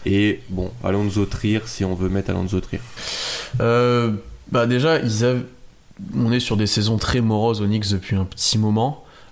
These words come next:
Speaker 2: Euh, ils avaient en Kristaps Porzingis, euh, enfin trouvé un joueur qui aurait pu au moins,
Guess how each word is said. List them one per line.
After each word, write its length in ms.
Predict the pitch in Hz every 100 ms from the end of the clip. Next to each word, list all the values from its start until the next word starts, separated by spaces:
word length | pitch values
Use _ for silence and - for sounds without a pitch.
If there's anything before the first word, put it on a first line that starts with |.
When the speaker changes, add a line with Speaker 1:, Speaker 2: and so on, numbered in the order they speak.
| -
Speaker 2:
Euh, 240 | 101 98 117
ils 140 | 107
avaient 320 | 113 127 143 -
en 340 | 113 120 117 107 -
Kristaps 500 | - 110 104 110 98
Porzingis, 680 | - 95 95 98 98 113 - -
euh, 220 | 92 92 - - - - - -
enfin 300 | 117 - 139
trouvé 260 | 117 110
un 160 | 107 107
joueur 380 | 101 113 120 -
qui 280 | - 98
aurait 200 | 98 95
pu 340 | 95 - 113 110
au 140 | 101
moins, 420 | 110 113 117 113